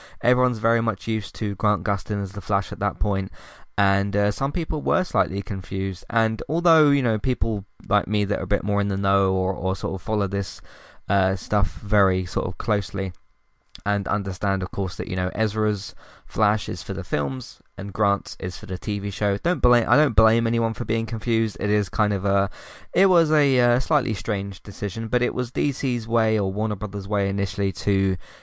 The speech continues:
keep the two very much separate. You know, the, the Arrowverse have had little teasers of crossovers,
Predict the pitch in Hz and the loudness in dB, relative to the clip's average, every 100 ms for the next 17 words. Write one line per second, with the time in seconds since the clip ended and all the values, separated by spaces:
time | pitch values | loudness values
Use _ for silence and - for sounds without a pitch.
0 | - - 160 123 - 120 110 107 104 101 | -8 -2 -2 -2 -2 0 2 2 2 -4
1 | - - - - 92 107 104 95 95 110 | -6 -8 -4 -2 -2 -2 0 0 0 -2
2 | - 143 156 143 135 131 127 117 110 113 | 0 4 4 6 4 4 2 -2 0 0
3 | 107 - 123 110 101 107 - 110 101 104 | -2 -2 0 0 -2 -6 -4 -2 0 0
4 | 98 95 92 | 0 -2 -4